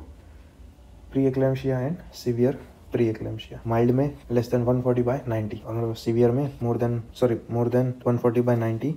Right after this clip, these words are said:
and severe में more than one sixty by ninety। अगर ये सारे फीचर्स एब्सेंट होंगे और सिर्फ बीपी अगर वन, more than one sixty by ninety होगा, तो भी हम यही कहेंगे, "It is a pre-eclampsia with severe features।" ओके, बीपी is the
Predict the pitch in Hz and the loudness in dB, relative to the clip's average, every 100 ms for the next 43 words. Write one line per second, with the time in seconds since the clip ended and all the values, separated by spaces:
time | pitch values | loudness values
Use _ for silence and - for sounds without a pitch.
0 | - 117 113 120 117 123 131 120 117 117 | -4 -6 -4 -2 2 2 2 2 2 2
1 | 117 117 - 117 123 123 107 104 113 120 | 0 -4 -6 -4 -2 -2 -6 -8 -2 4
2 | 127 127 127 135 139 131 139 127 123 131 | 4 4 4 4 4 4 6 4 2 2
3 | 127 127 139 131 117 131 127 123 123 123 | 2 4 2 0 -6 -2 -2 0 0 2
4 | 135 127 131 120 123 120 123 123 123 123 | 2 4 4 2 0 2 2 4 4 2
5 | 123 - 127 120 120 127 120 131 - - | -2 -2 0 2 4 4 2 0 -6 -2
6 | 120 123 123 123 127 127 117 123 120 113 | 2 6 6 8 6 4 2 2 2 2
7 | 120 165 - 127 123 123 123 123 127 131 | 2 0 2 2 4 4 2 2 0 0
8 | 120 120 113 - - - - - - 143 | 2 2 2 -6 -14 -18 -20 -20 -18 -14
9 | 123 123 101 - 123 127 127 123 135 | -6 -6 -6 0 2 4 4 6 4